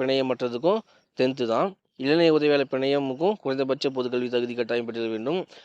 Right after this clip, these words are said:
அதுவும் டென்த்து தான். அதுக்கப்புறம் இளநிலை உதவியாளர் அந்த நிறுவனத்துல வந்து தமிழ்நாடு பாடநூல் மற்றும் கல்வியியல் பணியியல் காலத்துல வந்து குறைந்தபட்ச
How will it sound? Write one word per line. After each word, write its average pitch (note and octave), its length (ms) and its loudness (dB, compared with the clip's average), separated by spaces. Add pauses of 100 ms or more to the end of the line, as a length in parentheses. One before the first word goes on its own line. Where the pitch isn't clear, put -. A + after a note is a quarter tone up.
(140)
அதுவும் C#3 300 2
டென்த்து A2+ 260 -2
தான். G#2 140 -4 (260)
அதுக்கப்புறம் C#3+ 340 4
இளநிலை D#3 280 4
உதவியாளர் C3+ 480 4 (440)
அந்த B2 200 -4
நிறுவனத்துல D#3 420 6
வந்து C#3+ 160 2 (100)
தமிழ்நாடு D3 360 4 (120)
பாடநூல் C#3 500 4
மற்றும் C3 260 -4
கல்வியியல் B2+ 380 0
பணியியல் B2+ 260 0
காலத்துல A#2+ 260 0
வந்து D#3+ 160 -2
குறைந்தபட்ச C3+ 480 -2